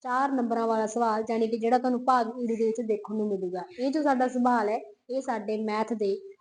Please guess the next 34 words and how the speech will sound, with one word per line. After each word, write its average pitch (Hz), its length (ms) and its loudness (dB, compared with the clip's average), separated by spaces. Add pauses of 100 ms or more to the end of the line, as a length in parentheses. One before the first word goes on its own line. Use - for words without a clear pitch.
(160)
ਅੰਕ 247 160 -6
ਗਣਿਤਕ 254 380 0
ਲੜੀ 233 220 2
ਵਾਲੇ 226 180 2
ਚੈਪਟਰ 226 340 -2
ਦੇ 220 120 0
ਵਿੱਚੋਂ 208 360 -4
ਹੈ। 175 100 -10 (180)
ਓਕੇ, 247 240 -4 (220)
ਤਾਂ 233 100 2
ਬਹੁਤਾ 233 260 4
ਟਾਈਮ 247 220 0
ਨਾ 220 160 -2
ਲੈਂਦੇ 220 220 -2
ਹੋਏ 220 80 -2
ਸ਼ੁਰੂ 247 240 0
ਕਰਦੇ 247 360 2
ਹਾਂ 262 60 -2 (120)
and 208 100 -4
ਆਪਣੇ 214 280 -4
ਚਾਰ 208 200 0
ਮਾਰਕਸ 196 360 -6
ਪੱਕੇ 226 260 0
ਕਰਦੇ 175 300 -6
ਹਾਂ। 175 60 -14 (320)
ਤਾਂ 233 120 -10
ਜੀ 226 100 -8
ਸਾਡਾ 226 300 -2
ਕੁਐਸਚਨ 247 400 4
ਕੀ 294 180 4
ਹੈ, 302 60 6
ਸਟੇਟਮੈਂਟ 247 520 -2
ਪੜ੍ਹਦੇ 240 320 0
ਹਾਂ। 285 100 -4